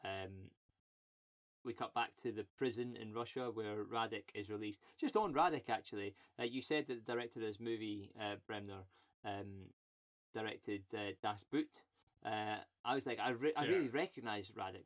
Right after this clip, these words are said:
Speaker 1: Now, I haven't seen Das Boot, but Radek, the chap that plays him, is a German actor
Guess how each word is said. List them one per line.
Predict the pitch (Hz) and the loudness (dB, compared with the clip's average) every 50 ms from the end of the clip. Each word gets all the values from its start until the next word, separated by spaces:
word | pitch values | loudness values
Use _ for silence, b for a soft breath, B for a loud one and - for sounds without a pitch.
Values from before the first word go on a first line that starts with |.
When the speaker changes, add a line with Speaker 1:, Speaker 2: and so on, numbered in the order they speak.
| _ | _
Speaker 1:
Now, | 110 104 | 0 2
I | 120 135 | 4 6
haven't | 135 135 123 113 107 | 6 4 4 2 0
seen | - - 180 190 170 127 | -2 -2 -2 -2 0 0
Das | 123 104 104 - | 0 -2 -2 -2
Boot, | - 104 107 117 - B B B B _ | -4 -4 -4 -4 -4 B B B B _
but | - - - 110 | -8 -8 -8 0
Radek, | 110 139 165 170 156 - 117 - - - - | 4 4 4 6 4 2 -2 -2 -2 -10 -8
the | 120 | -8
chap | 113 - - 139 120 - | -6 0 2 0 0 0
that | - 110 - | -4 -12 -6
plays | - 135 143 156 120 | 0 2 2 2 2
him, | 117 107 | 2 -2
is | 107 98 | -2 -6
a | 107 101 | -8 -4
German | - 131 139 135 120 104 | -2 0 0 0 0 -2
actor | 110 104 104 - - 127 123 127 | -4 -6 -6 -4 -6 -8 -6 -8